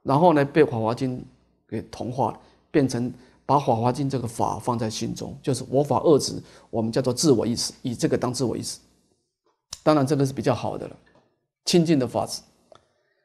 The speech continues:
那么这个时候呢，六祖大师就破他，他说：你要知道，佛陀讲《法华经》的目的呢，是假借《法华经》的经文，让你能够开示悟入佛的自见呢，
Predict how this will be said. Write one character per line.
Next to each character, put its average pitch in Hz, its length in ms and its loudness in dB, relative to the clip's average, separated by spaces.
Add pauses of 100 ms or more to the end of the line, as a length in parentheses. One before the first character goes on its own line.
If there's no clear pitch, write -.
(1000)
那 170 100 6
么 175 100 8
这 214 140 8
个 196 100 8
时 175 140 2
候 185 240 8
呢， 165 320 6 (1700)
六 139 100 0
祖 120 120 0
大 123 100 4
师 120 100 -4
就 123 80 0
破 123 240 4
他， 107 180 -4
他 117 140 -4
说： 110 460 -6 (840)
你 120 140 -4
要 170 140 4
知 156 180 0
道， 123 460 0
佛 202 320 6
陀 190 240 6
讲 190 240 4
《法 147 200 4
华 143 160 6
经》 285 140 6
的 262 80 10
目 269 220 10
的 220 240 8
呢， 185 240 6 (260)
是 - 160 -4
假 175 380 8
借 233 280 8
《法 165 160 4
华 196 140 6
经》 254 100 0
的 220 60 4
经 262 240 8
文， 196 220 6
让 262 180 8
你 175 120 6
能 170 220 6
够 202 140 6
开 214 260 4
示 208 160 2
悟 180 200 4
入 170 180 0
佛 120 300 -4
的 175 80 0
自 185 200 0
见 175 220 4
呢， 85 100 -6